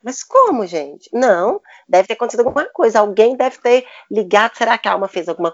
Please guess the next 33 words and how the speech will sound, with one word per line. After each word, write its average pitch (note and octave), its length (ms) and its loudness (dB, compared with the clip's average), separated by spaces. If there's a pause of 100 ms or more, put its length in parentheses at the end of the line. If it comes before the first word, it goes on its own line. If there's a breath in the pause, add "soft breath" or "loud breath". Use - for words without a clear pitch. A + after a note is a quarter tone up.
(120)
coisa C4 300 -2
pra F#3+ 80 -4
ele - 80 -12
passar? G3 400 0
Chegaram G3+ 300 0
a - 20 -4
te - 80 -20
falar B3 240 0
isso. A3+ 440 -4 (240 soft breath)
Mas A#3 300 4
aí B3+ 80 8
depois C4 260 4
eu C4+ 80 2
falei B3+ 200 2
assim, G#3+ 240 0
"Gente, G#3 300 2
eu G3+ 80 0
sou G#3+ 180 -4
melhor F#3 400 -4
que F#3 120 -6
isso", F#3+ 80 -6
que - 80 -20
eu G#3 60 0
ia G#3 100 2
quebrar G3+ 300 0
o G#3+ 80 -4 (100)
pau, F3+ 400 2
mas F#3 120 -4
eu F#3+ 80 -10
falei, F#3+ 160 -4
"Não G3 160 -4
tem F#3+ 160 -4
necessidade." E3+ 840 -6